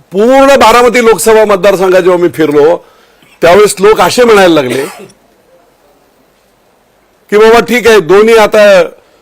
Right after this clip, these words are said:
सुनेत्राताई आणि सुप्रियाताई आहेत,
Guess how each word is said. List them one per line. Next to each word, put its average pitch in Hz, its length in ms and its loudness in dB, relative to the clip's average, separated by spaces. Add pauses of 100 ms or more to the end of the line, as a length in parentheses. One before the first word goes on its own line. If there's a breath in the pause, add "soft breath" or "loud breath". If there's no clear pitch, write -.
सुनेत्राताई 208 720 0
आणि 202 520 0 (420)
सुप्रियाताई 190 640 0
आहेत, 180 120 -2